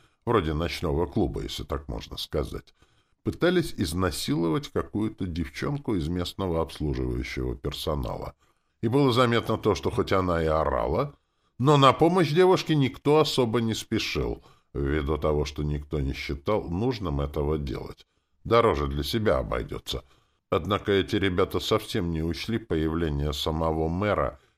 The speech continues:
который раскидал сопляков в стороны, после чего приказал арестовать насильников.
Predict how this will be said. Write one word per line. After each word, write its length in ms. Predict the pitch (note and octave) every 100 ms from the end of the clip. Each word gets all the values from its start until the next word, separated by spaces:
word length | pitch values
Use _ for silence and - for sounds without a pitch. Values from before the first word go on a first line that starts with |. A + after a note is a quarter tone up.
| _
который 420 | F2 D#2 F2 E2
раскидал 560 | E2 - - F#2+ E2 D2+
сопляков 580 | - C#2+ E2+ D#2+ - D2
в 60 |
стороны, 560 | - - B2+ D2+ G#1+ A#1 - _ _ _ _
после 260 | G#1+ C#2
чего 300 | C#2 F2+ G2+
приказал 540 | - D2 D#2 C#2+ D#2 C#2
арестовать 580 | C2 - G2+ D#2 A#1+ B1+
насильников. 600 | A#1+ - G1+ G1+ -